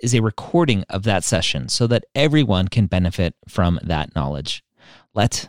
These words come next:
the knowledge flow. Ask the Dean, episode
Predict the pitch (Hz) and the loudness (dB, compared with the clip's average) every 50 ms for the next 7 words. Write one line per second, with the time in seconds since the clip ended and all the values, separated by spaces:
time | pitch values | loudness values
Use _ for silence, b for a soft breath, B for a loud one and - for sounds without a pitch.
0 | _ _ - - 113 104 90 76 78 78 76 - - - - _ - - 85 73 | _ _ 0 2 4 4 4 2 0 -2 -4 -4 -6 -10 -10 _ -6 -4 -2 -2
1 | 67 71 76 _ _ _ _ _ _ _ _ _ _ _ _ _ _ _ _ _ | -2 -4 -8 _ _ _ _ _ _ _ _ _ _ _ _ _ _ _ _ _
2 | _ - 202 202 208 214 208 - - - 180 196 208 214 175 147 131 190 233 247 | _ -2 0 2 2 2 2 0 -6 -2 2 4 4 4 2 -2 0 0 2 2
3 | 240 226 226 226 - - 220 254 262 - 247 233 226 - - 226 214 214 214 202 | 2 2 2 0 0 0 0 -2 0 0 0 0 0 0 2 2 4 4 4 2
4 | 185 170 | 0 -2